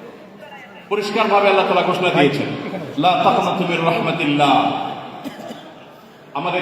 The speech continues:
অনেক তরুণ বন্ধুরা আছেন, জীবনে অনেক পাপাচার করেছেন, অনেক ব্যভিচার লিপ্ত হয়েছে, মাদকে হাত বাড়িয়েছেন, অনেক অন্যায় করেছেন, অনেক নামাজ নষ্ট করেছেন, অনেক জেনা করেছেন, অনেক চোখের গুনাহ করেছেন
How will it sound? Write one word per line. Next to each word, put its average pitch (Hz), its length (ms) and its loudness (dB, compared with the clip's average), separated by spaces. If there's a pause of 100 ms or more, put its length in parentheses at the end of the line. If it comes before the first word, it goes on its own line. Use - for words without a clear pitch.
অনেক 208 420 2
তরুণ 180 240 0
বন্ধুরা 165 340 2
আছেন, 123 280 0 (460)
জীবনে 202 240 2
অনেক 214 280 6
পাপাচার 214 500 4
করেছেন, 214 340 2 (880)
অনেক 190 260 2
ব্যভিচার 220 380 4
লিপ্ত 220 260 2
হয়েছে, 196 380 4 (1200)
মাদকে 180 420 2
হাত 180 260 2
বাড়িয়েছেন, 180 480 2 (760)
অনেক 202 240 2
অন্যায় 214 360 4
করেছেন, 220 340 4 (680)
অনেক 220 260 2
নামাজ 220 380 4
নষ্ট 226 300 2
করেছেন, 220 340 4 (680)
অনেক 208 300 2
জেনা 226 280 4
করেছেন, 233 360 4 (540)
অনেক 220 200 2 (100)
চোখের 262 240 4
গুনাহ 233 320 4
করেছেন 208 360 4